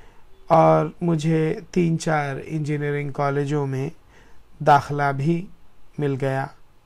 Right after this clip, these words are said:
बस एक ही दुख की बात थी, कहीं इलेक्ट्रॉनिक्स नहीं मिली थी। सिर्फ एक कॉलेज में थी, मगर वो बड़ा और मारूफ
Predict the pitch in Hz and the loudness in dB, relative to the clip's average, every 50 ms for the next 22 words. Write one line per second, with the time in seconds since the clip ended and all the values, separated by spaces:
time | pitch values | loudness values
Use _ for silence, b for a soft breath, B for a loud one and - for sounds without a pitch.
0 | - - - b b b b b b b b b b b - 180 196 196 - - | -20 -20 -20 b b b b b b b b b b b 0 2 2 2 2 -2
1 | - - - 220 233 240 240 - - 226 214 190 165 175 165 165 - - - - | -8 -2 4 6 6 6 6 2 2 2 2 2 2 0 0 -2 -4 -12 -16 -8
2 | - 170 160 143 139 131 131 127 - - - - 135 135 131 - - - - - | -4 -4 -2 0 -2 -2 -2 -4 -6 -4 2 2 4 4 2 0 -8 -12 -14 -18
3 | - - - - b b b b b b b b b - - - 190 185 180 202 | -20 -20 -20 -20 b b b b b b b b b -18 -2 2 4 4 4 4
4 | 214 214 208 - - - - - 185 185 196 233 240 240 - - - 214 190 175 | 2 0 -2 -4 -10 -16 -8 -2 0 4 4 4 4 2 0 0 0 2 2 2
5 | 165 156 139 - - - - - - - - 196 202 - 156 147 143 120 110 131 | 0 -2 -4 -8 -10 -12 -12 -14 -16 -18 -20 -18 -10 -8 -6 -4 -4 -4 -4 -6
6 | 127 127 127 127 123 123 127 120 - - 123 127 139 - - - - - - - | -6 -6 -8 -8 -8 -8 -10 -10 -10 -12 -12 -10 -10 -12 -14 -16 -20 -20 -20 -20
7 | - - - - - - - - - b b b b b b b b b b b | -20 -20 -20 -20 -20 -20 -20 -20 -20 b b b b b b b b b b b
8 | b b b b - - - - 240 226 - - 226 240 240 240 - - 214 202 | b b b b -16 -6 4 6 6 6 8 8 8 8 8 6 4 6 6 8
9 | 208 208 214 196 190 208 202 208 214 208 214 208 190 - - - - - - - | 10 8 8 6 4 2 4 6 6 6 6 4 2 -4 -10 -18 -20 0 6 8
10 | - - 233 185 160 165 214 - - - - - - b b b b b b b | 8 8 8 6 2 0 0 -4 -8 -12 -14 -14 -14 b b b b b b b
11 | b b b b b b - - 180 185 185 180 196 196 202 185 - 175 170 180 | b b b b b b -6 0 2 4 6 6 8 6 6 4 2 0 0 2
12 | 190 190 175 165 175 175 180 180 160 156 151 - - - - 185 180 175 175 170 | 4 2 4 6 8 8 10 8 8 6 4 2 -4 -4 -2 0 0 2 2 2
13 | 170 170 175 180 190 220 220 196 165 - - - - - - | 4 4 4 6 6 6 4 4 2 0 -4 -4 -4 -10 -12